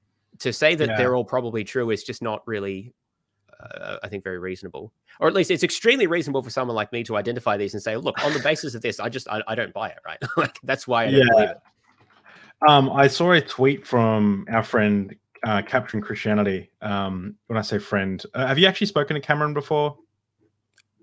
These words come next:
Speaker 1: Cameron Bertuzzi?
Speaker 2: Uh, yeah, Bertuzzi.
Speaker 1: Uh, no, I think he's, <laughs> I don't know if I should say this. I think his approach is to pretend that I don't exist. Um, because, yeah, we've had some
Speaker 2: <laughs>
Speaker 1: indirect interactions, but not, I've never spoken with him, no.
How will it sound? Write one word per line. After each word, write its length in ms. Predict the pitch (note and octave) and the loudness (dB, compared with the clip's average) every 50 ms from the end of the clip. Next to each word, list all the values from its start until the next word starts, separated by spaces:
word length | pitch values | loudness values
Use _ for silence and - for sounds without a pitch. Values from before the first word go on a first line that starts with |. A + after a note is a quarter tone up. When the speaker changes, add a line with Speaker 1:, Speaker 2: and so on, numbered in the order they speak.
| _ _ | _ _
Speaker 1:
Cameron 520 | - C3 B2 B2+ B2+ A#2+ A#2 A2 A2+ A2+ G#2+ | -2 0 0 2 2 0 0 0 -2 -2 -4
Bertuzzi? 460 | A2 G2+ C3 C3 C#3 B2 - - - _ _ _ - | -6 -4 -4 -4 -6 -6 -10 -12 -14 _ _ _ -6
Speaker 2:
Uh, 100 | C3 B2+ - - - _ _ | -6 -6 -6 -8 -20 _ _
yeah, 380 | - A#2 A#2 A2+ G#2+ G2 G2 G2+ | -6 0 2 4 4 4 2 -2
Bertuzzi. 520 | G#2 G#2+ G2+ A2 G#2 G2 G2+ G2 G2+ - _ _ _ _ _ _ _ _ _ _ _ _ - | -6 -6 -4 -4 -4 -4 -6 -10 -12 -14 _ _ _ _ _ _ _ _ _ _ _ _ -2
Speaker 1:
Uh, 260 | D3+ D3+ D3+ D3 C#3 - | 2 4 4 4 4 2
no, 260 | D3 C#3+ C#3 C#3+ A#2 A2+ | 0 0 2 2 2 2
I 120 | B2 A#2+ | 2 0
think 180 | - F#3+ A#3 - | -2 -4 -6 -6
he's, 160 | C#4+ - - - - - - - | -8 -8 -10 -10 -10 -10 -10 -10
<laughs> 300 | - - - F3 - - | -6 -2 -2 -2 2 2
I 120 | D#3 A#2+ | 2 2
don't 80 | B2+ C#3+ | 2 2
know 60 | D3 | 0
if 80 | B2+ - | -2 -2
I 60 | A#2+ | -4
should 140 | - - G#2 | -6 -4 -4
say 120 | B2+ B2 | -4 -4
this. 100 | A2 G#2 - - - - - | -4 -4 -8 -16 -20 -10 -6
I 80 | - C#3 | -4 -2
think 140 | G3 C#4 E4+ | -2 -2 -2
his 100 | D#4+ C4+ | -4 -4
approach 260 | F3+ F3+ F#3 E3+ - | -2 -2 -2 -2 -4
is 60 | D#3 - | -6 -8
to 100 | - C#3+ | -8 -8
pretend 340 | - B2 - - C#3+ C#3 C3+ | -8 -8 -6 -6 -4 -4 -2
that 120 | C3+ B2+ | -2 -2
I 100 | B2+ A#2+ | -2 -2
don't 220 | A2+ B2+ B2 G#2+ A#2 | -2 -2 -4 -4 -6
exist. 520 | G#2 G2 G#2 A2+ F#2+ E2+ - - - - _ _ _ _ _ _ | -8 -6 -6 -8 -8 -8 -10 -16 -20 -20 _ _ _ _ _ _
Um, 340 | - G#2+ G#2+ G#2+ G#2 G#2+ G#2 - - - - - - - - - _ _ - | -4 -4 -2 -2 -4 -6 -10 -16 -20 -20 -20 -20 -20 -20 -20 -20 _ _ -6
because, 400 | C#3+ C3+ - C#3 C3 B2 - - _ - - - - _ _ _ _ _ _ | -4 -2 0 0 0 -2 -4 -12 _ -20 -20 -20 -20 _ _ _ _ _ _
yeah, 240 | F#3 C3+ B2 G#2+ | -4 0 0 2
we've 160 | G#2 A2+ B2 - | 0 0 0 -2
had 140 | - F#3 | -2 -2
some 100 | - - | 0 0
Speaker 2:
<laughs> 20 | A2+ | 2
Speaker 1:
indirect 480 | B2 A#2 B2+ C#3 C3 C#3+ C#3 - - - - - | 2 2 2 2 2 2 2 0 -4 -8 -6 -6
interactions, 600 | B2+ A2 - A2 G2+ F#2 - - A2 F#2+ F#2 - | -6 -4 -2 -2 -2 -2 -4 -6 -10 -10 -8 -8
but 160 | A#2 G#2+ - | -8 -6 -6
not, 180 | B2+ B2 - A#2+ A#2 | -6 -8 -6 -6 -6
I've 120 | A#2 A2 | -6 -4
never 160 | A#2+ A2 A2 | -6 -8 -8
spoken 380 | G2+ - - G2+ F#2+ - G2 F#2 | -10 -10 -8 -10 -10 -10 -12 -14
with 120 | F2+ F2 - | -14 -14 -14
him, 120 | F2 F2+ | -14 -14
no. 220 | F2+ F2 E2+ F#2 | -14 -14 -14 -16